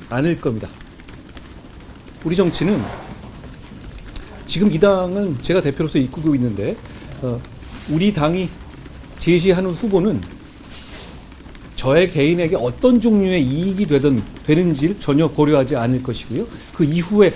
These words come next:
어떤 정치 상황, 뭐 저희도 내부 정치 상황을 겪을 거예요. 정치가, 어, 사월 십 일이 지나고 나면. 그런데 그 문제는 저희는 전혀 고려하지 않습니다. 무조건 국민을 위해서 도움이 되는 분,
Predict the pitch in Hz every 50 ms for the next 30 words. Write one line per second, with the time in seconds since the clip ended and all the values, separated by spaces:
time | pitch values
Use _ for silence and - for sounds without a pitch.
0 | - - - - 127 139 135 - 208 208 196 - 143 151 147 - - - 156 151
1 | 165 180 - - - - - 175 214 165 120 - 160 175 190 240 190 123 123 151
2 | 202 233 226 220 202 - 226 208 - 208 196 202 226 220 - 139 - 208 170 -
3 | - 139 127 156 208 - - - - - - - - - - 143 135 - 170 170
4 | 147 135 - - - - 147 135 131 127 - 196 196 190 170 - 190 208 180 156
5 | - - 147 156 147 139 131 123 120 147 214 226 - - - - - - - -
6 | 165 165 - - - 156 175 190 185 180 165 160 160 220 208 131 98 - - -
7 | - - - - 147 156 170 165 - 127 127 147 151 135 - - - - 139 135
8 | 156 147 135 127 131 113 - - 110 107 123 135 170 170 170 - 165 151 131 -
9 | - - - - 165 165 165 165 175 175 175 143 139 135 143 139 127 117 - 190
10 | 196 - - - - - - - - - - - - - - 160 165 175 180 156
11 | 143 135 127 120 131 123